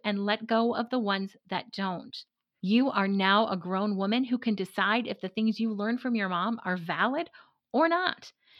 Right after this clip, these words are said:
If you are a mom of daughters, I also want you to think about the style lessons you want to pass down. If your daughter was calling into a podcast twenty years from now, what would you want her to say?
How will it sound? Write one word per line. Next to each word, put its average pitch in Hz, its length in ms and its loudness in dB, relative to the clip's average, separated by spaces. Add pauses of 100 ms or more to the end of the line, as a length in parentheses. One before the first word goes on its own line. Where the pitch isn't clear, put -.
(280)
If 240 160 0
you 254 180 0
are 294 120 0
a 294 60 0
mom 254 260 2
of 247 160 -2
daughters, 214 500 2
I 240 240 -2
also 233 300 0
want 226 240 0
you 220 80 0
to 208 80 -4
think 208 220 -4
about 196 220 -4
the 202 80 -8
style 208 420 -2
lessons 196 420 -4
you 190 160 -6
want 190 160 -2
to 185 60 -4
pass 165 260 -4 (140)
down. 170 380 -4 (520)
If 214 160 -2
your 320 160 0 (420)
daughter 214 360 4
was 185 260 0
calling 208 380 0
into 208 240 0
a 180 40 0
podcast 190 640 -2
twenty 214 400 -2
years 180 340 -4
from 220 200 -2
now, 233 260 0 (340)
what 285 200 2
would 427 180 2
you 349 160 2
want 240 220 2
her 240 100 0
to 226 140 0
say? - 560 -4